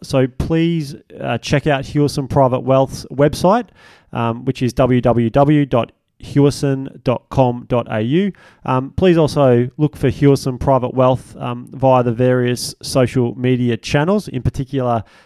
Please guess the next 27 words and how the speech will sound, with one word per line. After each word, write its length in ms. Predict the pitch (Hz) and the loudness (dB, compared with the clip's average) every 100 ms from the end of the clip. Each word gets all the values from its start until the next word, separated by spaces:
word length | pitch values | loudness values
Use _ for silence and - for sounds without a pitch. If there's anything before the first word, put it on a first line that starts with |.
| _ | _
uh, 240 | 117 113 113 | -4 -4 0
LinkedIn, 420 | 139 131 131 113 | 0 0 -2 -2
Twitter, 420 | 135 120 113 113 _ _ _ 117 | -2 -2 -2 -6 _ _ _ -8
uh, 180 | 113 113 | -6 -4
and 180 | 117 107 | -6 -4
Facebook. 640 | - 160 - 214 - - - _ _ | -2 -2 2 0 0 -10 -20 _ _
Um, 360 | 131 135 139 - - | -6 -6 -8 -14 -6
if 140 | 156 | 0
you 140 | 165 160 | 2 4
enjoy 260 | 156 190 | 6 6
the 80 | 180 | 6
podcast, 480 | 170 180 190 196 165 | 4 4 4 2 2
we 100 | 156 | 0
really 340 | 147 165 160 | 4 4 6
would 160 | 147 147 | 6 4
love 140 | 143 | 2
your 100 | 139 | 2
feedback. 520 | - 151 147 190 202 | 2 2 4 0 0
So, 260 | - 139 127 - - _ | 2 4 4 0 -14 _
um, 320 | 131 127 127 | -6 -6 -8
feel 180 | - 147 | -4 -4
free 260 | - 151 147 | 0 2 4
to, 360 | 135 131 113 - - | 4 2 0 -8 -4
to 400 | 139 127 123 - _ - | 0 0 -2 -6 _ 0
email 360 | 147 160 151 | 2 2 2
us 280 | 185 240 - 135 | 0 -2 -8 -4
at 260 | 123 - | -4 -6